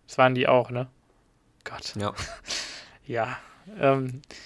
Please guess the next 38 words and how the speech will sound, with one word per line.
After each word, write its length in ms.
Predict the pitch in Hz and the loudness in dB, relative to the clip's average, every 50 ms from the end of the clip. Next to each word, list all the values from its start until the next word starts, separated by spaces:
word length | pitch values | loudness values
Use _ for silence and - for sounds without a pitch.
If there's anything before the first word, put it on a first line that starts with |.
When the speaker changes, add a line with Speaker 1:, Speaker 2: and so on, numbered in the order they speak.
| - - - _ _ _ _ _ _ _ _ _ _ _ _ _ _ _ _ - 311 | -20 -20 -20 _ _ _ _ _ _ _ _ _ _ _ _ _ _ _ _ -18 -12
Speaker 1:
nicht, 320 | 254 147 135 156 165 - - | -4 2 2 4 4 6 6
dass 120 | 143 135 | 6 6
ich's 160 | 143 135 - | 6 -2 2
jetzt 180 | - 135 131 - | 0 0 0 2
hier 180 | - 131 127 123 | 2 4 4 4
schlecht 340 | - 151 151 147 - - | 6 4 2 2 2 -2
fänd. 220 | - 131 127 127 - | -2 -2 -2 -2 -4
Ich, 240 | 127 - - - _ _ _ _ _ _ - - - | -8 -12 -12 -16 _ _ _ _ _ _ -20 -18 -16
ah, 60 | - - - - - - - | -16 -14 -14 -16 -16 -18 -18
es 500 | - - - - - - - - - - | -20 -20 -18 -16 -14 -14 -12 -14 -14 -16
ist 20 | - - - _ - - _ - | -18 -20 -20 _ -20 -20 _ -12
schwer 500 | - - - - 131 131 131 123 117 117 123 | -8 -6 2 8 12 12 12 12 10 6 -2
mit 160 | 127 120 - | -6 -6 -6
Treylon 320 | - - 120 113 117 113 | 0 0 0 0 0 -2
Burks. 240 | 113 113 113 113 - | -2 -2 -2 0 0
Es 80 | 139 143 | 2 6
ist 60 | 165 | 6
einfach 240 | 160 135 120 117 - | 6 6 4 0 -4
schwer. 280 | - - - - - _ - - - - - - | -4 -8 -8 -10 -10 _ -20 -20 -20 -20 -18 -10
So, 160 | - - - - - _ _ _ _ _ _ _ _ _ _ _ | -8 -8 -8 -8 -16 _ _ _ _ _ _ _ _ _ _ _
Pick 180 | - - 156 147 | 2 2 4 6
Nummer 260 | 160 143 139 - - | 6 6 8 8 8
achtundzwanzig 640 | 170 - - 151 139 127 - 139 147 160 180 160 151 | 8 6 6 -2 -2 2 2 2 2 2 0 -2 -2
und 100 | 147 127 | 0 0
das 120 | 139 135 131 | 0 0 4
macht 180 | 139 151 - | 2 2 2
das 140 | 143 127 - | 2 -2 4
Ganze 380 | - 131 143 147 - 135 143 151 - - - - - _ - | 4 4 4 4 4 2 2 2 0 -6 -16 -18 -16 _ 4
deutlich 400 | 123 120 143 165 - 151 131 - | 8 8 8 8 8 2 -4 -2
verträglicher. 800 | 127 123 - - 127 139 160 - - 120 - - 120 139 151 - _ _ - - | -4 -4 2 4 6 6 6 4 0 -6 -2 0 0 0 -2 -4 _ _ -8 0
Also 180 | - 120 113 107 | 0 0 0 -2
für 120 | - 123 | -6 -2
mich 200 | 123 143 - - | -2 -2 -2 -4
zumindest 420 | - 135 131 127 135 143 147 - - | -4 -2 0 2 2 2 0 0 -2
ist, 240 | - 127 - - - | -12 -12 -8 -6 -6
dass 140 | 120 - | -6 -6
er 300 | - - 135 135 135 - | 2 4 6 6 6 4
an, 200 | 135 131 127 127 | -2 -6 -6 -8